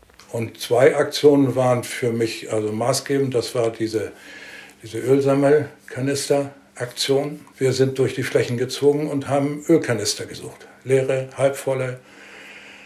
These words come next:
Die Briten waren ja so, die haben, brauchten ja, das waren ja ziemlich alte Panzer. Und die brauchten natürlich viel Öl. <laughs> Und wir haben die,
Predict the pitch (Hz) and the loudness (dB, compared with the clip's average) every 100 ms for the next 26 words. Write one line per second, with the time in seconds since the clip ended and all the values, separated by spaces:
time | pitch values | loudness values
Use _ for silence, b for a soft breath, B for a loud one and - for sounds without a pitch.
0 | B B B B - - _ _ - 196 | B B B B -20 -20 _ _ -6 0
1 | 170 185 196 160 165 160 147 131 185 190 | 4 6 6 4 6 8 8 8 8 8
2 | 151 135 139 139 135 131 - 143 131 127 | 6 6 8 6 6 4 4 2 4 4
3 | - 127 127 - 127 123 127 127 131 131 | 4 2 2 2 0 0 2 2 2 0
4 | 131 180 196 - 127 B B - 123 113 | 0 2 2 -4 -20 B B -6 -4 -2
5 | - 117 - 117 120 - 117 113 - 117 | 0 0 0 -4 -2 0 0 0 0 2
6 | 120 123 226 - B B B B B - | 4 4 4 0 B B B B B -16
7 | - - - - - 165 135 143 139 180 | -16 -14 -12 -10 2 4 6 4 4 0
8 | 127 120 | -4 -8